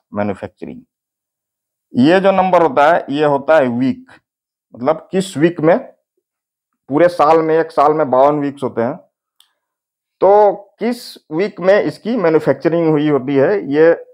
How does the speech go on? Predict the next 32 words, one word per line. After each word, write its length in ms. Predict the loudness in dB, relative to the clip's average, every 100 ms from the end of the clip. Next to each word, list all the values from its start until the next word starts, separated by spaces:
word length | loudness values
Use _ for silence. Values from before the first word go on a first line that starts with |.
| _ -2
ये 140 | 0
नंबर 280 | 0 2 2
आपको 220 | 2 -2
डिसाइड 360 | -6 -2 -2 0
करेगा। 300 | -2 0 -2 -6 _ _ _ _
इसके 280 | -14 -4 -2
बाद 280 | 2 2 4
ये 100 | 2
होता 260 | 2 4 2
है 140 | 4
मंथ, 380 | 2 0 -2 -18 _ _ _ _ _ _ _ _ _ _ _ _ _ _ _ _ _ _ _
मतलब 260 | -4 -4 -2
किस 180 | -2 0
मंथ 280 | 2 0 0
में 140 | 0 0 -4 _ _ _
इसका 200 | _ -4
मैन्युफैक्चरिंग 640 | 0 0 -2 -4 -4 -2 2
हुआ 120 | 4
है, 120 | 4 0 -10 _ _ _ _ _ _ _ -2
और 180 | 2 2
ये 240 | 4 4
होता 220 | 4 4 2
है 80 | 2
उसका 240 | 0 -2 -2
ईयर, 280 | 0 0 -2 _ _ _ -6
year 200 | 0 2
of 180 | 2 0
manufacturing। 600 | -4 -4 -10 -10 -14 -14 _ _ _ _ _ _ _ -4
लाइक 240 | -4 -2
यहाँ 180 | 0 0
पे 120 | 2
आपको 300 | 0 0 -4